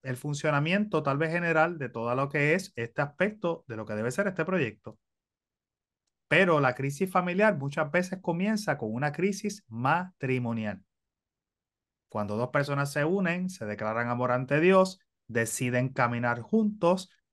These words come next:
pues ciertamente eso va a traer unas complejidades que si no las trabajamos o no las entendemos correctamente,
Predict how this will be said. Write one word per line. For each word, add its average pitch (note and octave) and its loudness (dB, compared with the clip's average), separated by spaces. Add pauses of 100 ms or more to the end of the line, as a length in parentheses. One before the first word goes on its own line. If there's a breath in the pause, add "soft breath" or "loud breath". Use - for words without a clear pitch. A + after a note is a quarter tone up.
(340)
pues G#2+ -6
ciertamente C3 2
eso C#3+ 0
va C3+ 2
a C3+ 0
traer D3 4
unas C#3+ 0
complejidades D#3+ 2 (480)
que B2+ 0
si A#2 -6
no A#2 0
las D#3+ 2
trabajamos D3+ 2
o A2+ -6
no A#2 -2
las D3+ 0
entendemos C#3+ 2
correctamente, E3+ -2